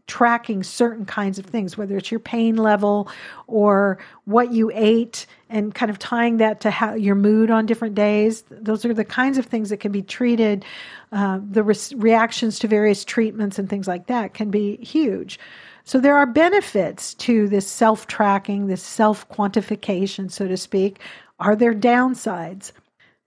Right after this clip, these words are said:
I think there can be. I think one of them could be,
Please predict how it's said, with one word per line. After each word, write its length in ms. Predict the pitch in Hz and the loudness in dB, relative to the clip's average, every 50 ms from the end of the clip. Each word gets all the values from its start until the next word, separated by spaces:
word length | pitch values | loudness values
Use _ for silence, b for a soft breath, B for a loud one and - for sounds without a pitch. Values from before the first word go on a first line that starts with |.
| _ _ _ _ _ _ _ | _ _ _ _ _ _ _
I 80 | 277 294 | -4 -2
think 240 | 294 403 403 381 | 0 -2 0 2
there 100 | - 381 | 2 2
can 440 | 359 - - 330 339 339 349 339 320 | 2 0 -2 2 4 4 4 2 2
be. 380 | 254 185 151 131 139 147 160 160 - - | 0 0 -2 -2 -8 -10 -14 -16 -8 -2
I 100 | 240 240 | -2 -2
think 560 | 240 - - 311 302 294 277 262 - - _ _ _ _ | -2 0 2 2 2 2 0 -4 -8 -16 _ _ _ _
one 260 | 202 226 269 339 381 | -2 0 2 2 2
of 140 | 392 302 247 | 2 2 2
them 180 | 254 240 233 | 0 0 0
could 220 | 220 - 247 208 196 | -2 -2 -2 0 2
be, 500 | 233 240 240 240 240 233 233 240 226 | 2 2 4 4 4 2 2 0 -2